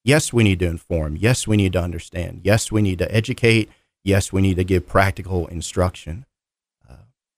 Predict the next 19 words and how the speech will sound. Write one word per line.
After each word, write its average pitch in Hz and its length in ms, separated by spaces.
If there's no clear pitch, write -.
but - 100
oftentimes, 92 680
I 85 80
think 95 300
that 85 320
what 151 240
it 123 100
is 117 200
that 90 120
we're 92 140
struggling 95 500
with 87 220
is 82 160
we 135 100
want 92 220
something 95 280
that's 95 200
more 120 160
complicated, 85 720